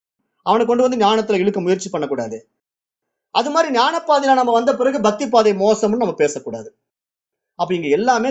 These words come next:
தேவைப்படுதுங்கிறதுனால அந்த புரிதலோட நம்ம பயணிக்கணும். இது மாதிரி நிறைய விஷயங்களை யாக்ஞவல்கியர் வந்து தன்னுடைய பிருகதாரண்ய உபநிஷத்துல கு-, குறிப்பிட்டு சொல்லிக்கிட்டே வராரு. அந்த பிருகதாரண்ய உபநிஷத் சப்ஜெக்ட் எடுத்தோம்னா ரொம்ப பிரம்மாண்டமான சப்ஜெக்ட், அது ரொம்ப பெருசா சொல்லலாம்.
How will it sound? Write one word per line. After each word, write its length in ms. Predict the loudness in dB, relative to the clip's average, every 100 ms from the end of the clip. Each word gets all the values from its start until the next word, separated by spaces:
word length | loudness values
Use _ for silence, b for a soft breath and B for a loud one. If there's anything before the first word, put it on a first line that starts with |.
| -4
தேவைப்படுதுங்கிறதுனால 840 | -2 -2 -4 -8 -8 -8 -8 -4
அந்த 160 | -4 -4
புரிதலோட 420 | -6 -2 0 0
நம்ம 180 | -2 -6
பயணிக்கணும். 540 | -6 -6 -6 -10 -16 _ _ _ _ _
இது 120 | 0 2
மாதிரி 180 | 4 4
நிறைய 240 | 2 2
விஷயங்களை 360 | 2 0 2 2
யாக்ஞவல்கியர் 600 | 2 0 -2 -6 -4 -4
வந்து 240 | -4 0 0 2
தன்னுடைய 320 | -2 -4 -2 0 0
பிருகதாரண்ய 500 | 0 0 0 0 0
உபநிஷத்துல 460 | -2 -4 -8 -4 -2 -2 -6 _ _ _ _ _ _ _ _ _ _ -12
கு-, 80 | -2
குறிப்பிட்டு 360 | 0 0 -4
சொல்லிக்கிட்டே 340 | -4 -4 0 2
வராரு. 340 | 2 2 2 -2 -4 _ _ _ _ _
அந்த 180 | -6 -2 -4 -4
பிருகதாரண்ய 480 | -6 0 0 2 0
உபநிஷத் 340 | -2 -4 -6
சப்ஜெக்ட் 320 | -4 -4 -4
எடுத்தோம்னா 340 | -6 -6 -2 0
ரொம்ப 180 | 0 -4
பிரம்மாண்டமான 580 | -2 -2 0 0 -2
சப்ஜெக்ட், 360 | -4 -8 -8 -6
அது 120 | -4
ரொம்ப 300 | -4 -4 -2
பெருசா 320 | -2 -6 -4 -6
சொல்லலாம். 480 | -4 -4 0 -2